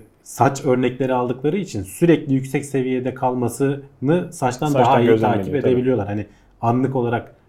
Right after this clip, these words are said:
Speaker 1: bakmıyorlar. Uzun dönemli bakıyorlar.
Speaker 2: Bizden
Speaker 1: Ve bayağı
Speaker 2: alamayacaklar.
Speaker 1: uzun süre takip ediyorlar. Hı?
Speaker 2: Bizden alamayacaklar.
Speaker 1: Alacaklar canım. Şuradaki her türlü saçtan olur yani. O kadar da değil.
Speaker 2: <laughs>
Speaker 1: Ee, ve dolayısıyla şeyi birebir korelasyonu görüyorlar. Ee, sahibinin,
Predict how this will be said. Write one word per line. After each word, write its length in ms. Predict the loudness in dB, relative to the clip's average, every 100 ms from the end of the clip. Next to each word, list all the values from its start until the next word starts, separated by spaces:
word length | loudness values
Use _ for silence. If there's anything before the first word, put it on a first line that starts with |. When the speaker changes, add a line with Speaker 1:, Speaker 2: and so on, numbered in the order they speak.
| 4
Speaker 1:
bakmıyorlar. 480 | 4 4 -2 -6 -6
Uzun 300 | -6 0 2
dönemli 380 | 2 0 -2 -4
bakıyorlar. 500 | -6 -6 -4 -4 -4
Speaker 2:
Bizden 240 | -6 0 4
Speaker 1:
Ve 100 | 6
bayağı 200 | 8 8
Speaker 2:
alamayacaklar. 220 | 6 4 0
Speaker 1:
uzun 100 | 0
süre 160 | -2
takip 360 | 0 -2 -2 -8
ediyorlar. 400 | -8 -6 -8 -8
Hı? 140 | -8 -8 -6
Speaker 2:
Bizden 240 | -6 -4
alamayacaklar. 580 | -2 0 0 -2 -4 -6
Speaker 1:
Alacaklar 440 | -2 0 0 -2
canım. 180 | -8 -10
Şuradaki 420 | -8 -10 -10 -8
her 220 | -6 -6 -8
türlü 180 | -12
saçtan 380 | -10 -14 -12 -6
olur 180 | 0 2
yani. 260 | 4 2 0
O 20 | -2
kadar 320 | -2 -4 -2
da 100 | 0
değil. 140 | 0
Speaker 2:
<laughs> 100 | -2 -6 -16 -14 -6 -2 -2 -4 _ -2
Speaker 1:
Ee, 340 | 0 2 0 4
ve 200 | 4 6
dolayısıyla 600 | 4 4 0 -2 -4 -2
şeyi 280 | 2 4 6
birebir 360 | 6 6 4
korelasyonu 600 | 2 2 2 0 0 0
görüyorlar. 460 | 4 6 6 4 0 -6
Ee, 220 | -8 -8 -10 -14 -20 -8
sahibinin, 720 | 2 4 4 4 2 0